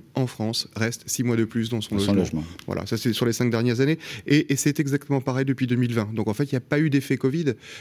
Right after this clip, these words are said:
Speaker 1: Enfin, il n'y a pas eu d'effet de covid. En tous les cas, sur la durée des baux, on a ce, cette petite augmentation, euh, de la durée moyenne de, de, euh, du, du bail. Euh, un, un élément qui est important aussi, c'est la durée de commercialisation. Ça montre, euh,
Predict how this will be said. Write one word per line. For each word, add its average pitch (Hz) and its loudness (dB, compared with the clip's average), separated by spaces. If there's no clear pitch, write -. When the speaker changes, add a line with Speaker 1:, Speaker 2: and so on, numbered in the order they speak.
Speaker 1:
Enfin, - 0
il 107 2
n'y - 2
a 98 2
pas 104 0
eu 95 4
d'effet 95 -4
de 87 -4
covid. 95 -2
En - -4
tous 107 -4
les 110 2
cas, 131 0
sur 160 2
la 127 2
durée 120 0
des 113 0
baux, 135 2
on 120 2
a 147 2
ce, 120 2
cette 113 -2
petite 131 0
augmentation, 123 0
euh, 113 0
de 113 0
la 110 2
durée 110 -2
moyenne 117 0
de, 107 0
de, 101 0
euh, 101 4
du, 117 0
du 120 -2
bail. 85 0
Euh, - -2
un, 127 0
un 143 2
élément 165 4
qui 165 0
est 147 0
important 143 -2
aussi, 147 0
c'est 139 0
la 127 4
durée 135 2
de 147 -8
commercialisation. 131 0
Ça 95 -2
montre, 135 0
euh, 110 2